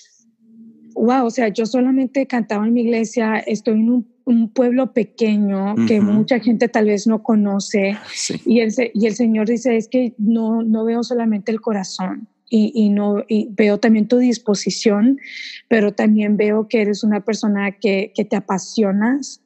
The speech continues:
Speaker 1: por lo que haces".
Speaker 2: Ujú.
Speaker 1: Y si hay algo que Dios le encanta ver en sus hijos es la pasión, la misma pasión que Él tuvo por nosotros al ir a la cruz,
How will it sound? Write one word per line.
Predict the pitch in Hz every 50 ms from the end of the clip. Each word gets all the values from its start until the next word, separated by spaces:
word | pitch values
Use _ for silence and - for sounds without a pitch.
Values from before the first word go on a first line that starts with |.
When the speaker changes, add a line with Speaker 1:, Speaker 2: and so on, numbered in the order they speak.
| _ _ -
Speaker 1:
por | 220 214 196
lo | 208 196 185 190
que | - 202 190
haces". | 185 196 214 208 208 - - - - - - - _ _ _ _ _ - - _ _
Speaker 2:
Ujú. | 101 92 85 - 76 - - - _ _ _ _ -
Speaker 1:
Y | 240 226
si | - 247
hay | 226 220 226
algo | 226 226 233 247 233 240
que | - 262 233 190 196 _ _ -
Dios | 214 214 220 214 214 226 240 247 - - - - _ _ _ _ _ _ _ _ -
le | 226 220 220 214
encanta | 208 208 - 233 220 208 190 - 226 220
ver | 214 208 196
en | 208 202
sus | - 220 190 - -
hijos | 208 196 185 - 214 214 208 - -
es | - 208 -
la | 220 208 196 -
pasión, | - 185 175 - - 214 185 180 202
la | 202 208
misma | 214 226 220 254 302 294
pasión | 285 254 - - 240 233 226
que | 240 240
Él | 220 -
tuvo | - 254 233 240 240 233
por | - 226 196
nosotros | 202 196 185 - 214 202 202 - 233 262 294 294 - - _ _ _ _ _
al | - 202 202 190 - -
ir | 233 240 226 233
a | 220
la | 214 196 190 -
cruz, | - 202 196 190 - - -